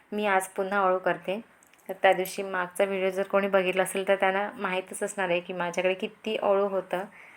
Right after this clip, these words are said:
आणि त्याच्यातलंच हे पण अळू आहे की आज मला बनवायचं आहे. मग मी ते धुवून वगैरे घेतलं आणि त्याच्या देठाचे,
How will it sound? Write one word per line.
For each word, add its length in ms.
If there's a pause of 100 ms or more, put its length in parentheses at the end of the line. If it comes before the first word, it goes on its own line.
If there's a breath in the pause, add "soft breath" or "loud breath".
(280 loud breath)
आणि 340
त्याच्यातलंच 460 (180)
हे 180
पण 200
अळू 160
आहे 260
की 140
आज 240
मला 180
बनवायचं 480
आहे. 120 (400 loud breath)
मग 180
मी 160
ते 80
धुवून 300
वगैरे 260
घेतलं 400 (300)
आणि 240
त्याच्या 400
देठाचे, 540